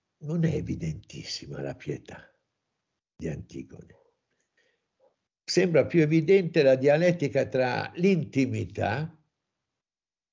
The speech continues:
la legge segreta di cui Antigone è prosta-, post-, portatrice, che è la legge della pietas, e la mondanità, cioè il mondo,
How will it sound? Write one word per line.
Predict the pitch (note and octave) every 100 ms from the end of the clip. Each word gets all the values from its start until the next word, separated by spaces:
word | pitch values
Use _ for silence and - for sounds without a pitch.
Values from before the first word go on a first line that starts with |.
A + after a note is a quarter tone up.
| _ _
la | G#2+ G#2
legge | G#2 A2+ A2 G#2+
segreta | F#2+ F#2 E2 A2 C3 A2+ - E2+
di | D#2+ E2
cui | G2 G2
Antigone | F2 D#2+ G2+ G2 E2+ E2
è | E2+
prosta-, | F2 F2 - E2 - -
post-, | - F#2 -
portatrice, | - G2 F2+ - D#2+ - G2 D#2+ - F2 - _ _ _
che | C#3
è |
la | B2+ A#2
legge | B2 B2 G#2+
della | F#2 F2
pietas, | - A#2 D#2+ - F#2+ - - _ _ _ _ _ _
e | -
la | E3+ E3+
mondanità, | E3 G3+ A3 G3+ D#3+ C3+ B2 A2+ G2+ E2+ - - - _ _ _ _ _ _ _ _ _ _ _ _ _
cioè | - C3+ E3 F3+ F3 -
il | C3+
mondo, | D3+ D3+ G#2 F2+ E2 D2 D2+